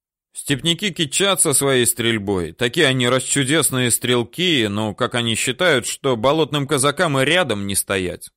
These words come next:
Только даргов они по степи гоняют дронами и квадроциклами, а потом уже стрельбой. А что бы они делали, не будь у них ни того, ни другого?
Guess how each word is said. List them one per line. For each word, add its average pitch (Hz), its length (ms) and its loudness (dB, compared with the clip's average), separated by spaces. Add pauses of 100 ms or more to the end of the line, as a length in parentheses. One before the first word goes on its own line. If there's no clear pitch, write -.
(680)
Только 113 280 -4
даргов 127 500 2
они 107 180 -2
по 120 140 -4
степи 131 320 -2
гоняют 135 480 0
дронами 135 480 0
и - 20 -6
квадроциклами, 123 880 -2
а 90 80 -4
потом 131 360 -2
уже 101 200 -2
стрельбой. 113 720 -2 (520)
А 104 120 -6
что 175 220 -2
бы 135 100 2
они 120 220 0
делали, 110 480 0
не 113 240 -2
будь 135 260 -2
у 131 60 -2
них 127 260 -4
ни 127 160 -2
того, 123 360 0
ни 117 120 -2
другого? 104 640 -2